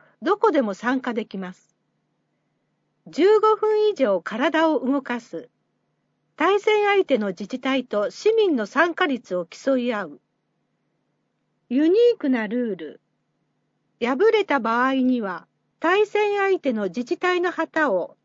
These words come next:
庁舎に一週間掲揚し、相手の健闘を称えます。募集。イベントのアイデア、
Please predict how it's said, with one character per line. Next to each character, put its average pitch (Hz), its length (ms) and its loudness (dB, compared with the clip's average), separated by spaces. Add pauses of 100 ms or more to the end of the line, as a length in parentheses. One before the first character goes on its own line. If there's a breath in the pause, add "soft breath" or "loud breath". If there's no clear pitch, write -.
(140)
庁 415 240 2
舎 294 180 -2
に 214 220 -6
一 247 140 -4
週 440 340 0
間 240 300 -2
掲 294 300 -2
揚 302 200 -2
し、 240 380 -12 (400)
相 320 240 0
手 370 140 -2
の 349 120 -2
健 311 300 -2
闘 294 220 -2
を 285 120 0
称 233 300 -8
え 208 120 -6
ま 196 180 -10
す。 - 120 -20 (2250)
募 285 220 0
集。 359 500 0 (1000)
イ 269 140 0
ベ 415 200 4
ン 440 80 0
ト 427 120 0
の 403 160 2
ア 403 140 2
イ 359 100 2
デ 196 220 -4
ア、 170 160 -8